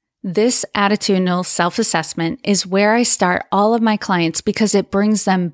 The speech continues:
bullseye to exactly what is keeping them from achieving what they want to achieve and having the life they want to have. Whether it's having enjoyable personal and work relationships,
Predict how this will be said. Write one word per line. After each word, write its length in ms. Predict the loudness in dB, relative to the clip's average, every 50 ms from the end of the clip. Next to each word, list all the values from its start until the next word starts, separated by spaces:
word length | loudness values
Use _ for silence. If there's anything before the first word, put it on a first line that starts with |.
| _
bullseye 680 | -2 0 2 2 2 2 0 -2 -4 -4 -2 -4 -4 -4 -8 -10 -16 -18 -16 -18 -12 -6 -4
to 160 | -2 0 0
exactly 760 | 0 0 -2 -2 0 2 2 2 2 0 -2 -4 -2 -2 -2
what 220 | 0 2 2 2 2
is 180 | 0 0 -2
keeping 420 | -6 -4 -4 -4 -2 -2 -2 0 2
them 260 | 2 2 2 0 0
from 200 | -2 -2 -2 -2
achieving 760 | -2 -2 -2 -2 -2 -2 -2 0 2 2 2 0 -2 -2 -2
what 220 | 0 0 0 2
they 140 | 2 2 2
want 240 | 2 2 2 4 4
to 100 | 2 2
achieve 540 | 0 0 0 -2 0 0 0 -2 -4 -4 -10 -16 -16 -16 -10 _ -2
and 160 | 0 0 0
having 460 | -2 -2 0 0 0 2 2 0 2
the 100 | 0 0
life 320 | 0 0 -2 -2 -4 -4 -2
they 140 | -2 -2
want 200 | 0 0 -2 -2
to 40 | -2
have. 520 | -2 -4 -4 -4 -4 -6 -8 -10 -14 -20 -20 _ _ _ -20 -18 -16 -16 -12 -4 -2
Whether 260 | 0 2 2 2 2
it's 140 | 2 0 0
having 500 | 0 0 0 0 0 -2 -4 -4 -4 -2
enjoyable 680 | 0 0 0 2 2 2 2 2 2 2 2 0 0 0
personal 720 | -2 -2 -2 0 0 0 0 2 2 2 4 2 2 2
and 200 | 0 0 -2 0
work 240 | 0 0 0 0 0
relationships, 1000 | 0 2 2 2 0 0 0 0 0 0 2 2 2 4 2 2 0 -2 -4